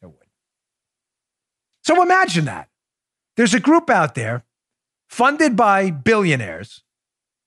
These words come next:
getting people in office to prosecute innocent Americans for defending themselves, with an association with anti-American foreign countries and communist groups, and calling for an ethno-state here in the United States. If that was the Tea Party,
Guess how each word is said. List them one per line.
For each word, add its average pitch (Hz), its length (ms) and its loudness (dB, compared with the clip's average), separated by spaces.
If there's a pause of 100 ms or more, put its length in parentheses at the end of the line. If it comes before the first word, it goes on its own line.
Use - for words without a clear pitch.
(220)
getting 226 240 0
people 269 320 2
in 233 60 2
office 220 300 0
to 160 80 -4
prosecute 214 560 0
innocent 208 340 0
Americans 175 480 0
for 147 80 -8
defending 151 420 -2
themselves, 98 480 -12 (480)
with 175 140 2
an 202 80 2
association 214 920 0
with 160 260 0
anti-American 190 920 2
foreign 175 400 0
countries 123 580 -6 (480)
and 160 120 0
communist 202 480 0
groups, 160 360 0 (320)
and 180 160 -4
calling 254 320 2
for 220 200 0
an 202 140 -2
ethno-state 180 840 0
here 196 180 4
in 190 60 2
the 180 80 4
United 165 300 0
States. 123 260 -6 (580)
If - 160 -4
that 240 220 0
was 269 140 0
the 254 100 -2
Tea 277 300 4
Party, 127 460 -2